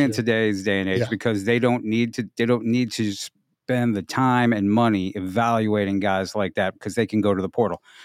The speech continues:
Speaker 1: Look at the portal. Look at the quarterbacks in there.
Speaker 2: It's unbelievable.
Speaker 1: Look at the big time quarterbacks that are in there. And you wanna know what? The, the schools that are gonna get 'em are the big time programs.
Speaker 2: Yeah.
Speaker 1: They're not gonna go to Vanderbilt.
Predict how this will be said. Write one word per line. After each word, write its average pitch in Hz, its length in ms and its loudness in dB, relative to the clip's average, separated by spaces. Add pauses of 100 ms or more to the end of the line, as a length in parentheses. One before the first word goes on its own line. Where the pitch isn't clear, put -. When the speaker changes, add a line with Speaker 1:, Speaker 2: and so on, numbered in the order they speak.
(140)
Speaker 1:
Look 160 160 2
at 160 40 -6
the 160 80 2
portal. 135 380 2
Look 120 100 -2
at 190 60 -6
the 110 80 -4
quarterbacks 101 720 -2
in 80 140 -12
there. - 120 -20
Speaker 2:
It's - 120 -4
unbelievable. 123 600 2
Speaker 1:
Look 156 220 2
at 185 140 -2
the 156 180 2
big 123 420 -4
time 123 300 0
quarterbacks 104 680 0
that 104 120 -2
are 98 120 0
in 120 260 2
there. 87 240 -2
And 104 100 0
you 110 100 2
wanna 117 200 2
know 113 140 2
what? 107 440 -2 (320)
The, 95 100 -18 (120)
the 113 100 -6
schools 127 440 0
that 135 100 4
are 139 60 4
gonna 127 200 2
get 120 160 0
'em 135 220 4 (120)
are 113 60 0
the 101 100 -4
big 101 280 -2
time 107 260 -4
programs. 90 500 -2
Speaker 2:
Yeah. 151 160 0 (200)
Speaker 1:
They're 127 100 2
not 147 220 4
gonna 151 160 4
go 143 160 4
to 151 80 4
Vanderbilt. 110 720 -2